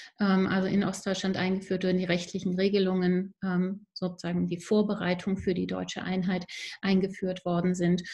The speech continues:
Und das ist sozusagen ein symbolisches Datum, zu, an dem die Zeitdiagnostik einen Blick darauf wirft, wie sich davor und danach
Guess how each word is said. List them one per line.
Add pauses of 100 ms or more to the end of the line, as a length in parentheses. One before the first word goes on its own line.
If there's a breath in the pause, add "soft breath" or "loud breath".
(220 loud breath)
Und
das
ist
sozusagen
ein
symbolisches
Datum,
zu, (720)
an
dem (480 loud breath)
die
Zeitdiagnostik (840)
einen (120)
Blick
darauf
wirft,
wie
sich (460)
davor
und
danach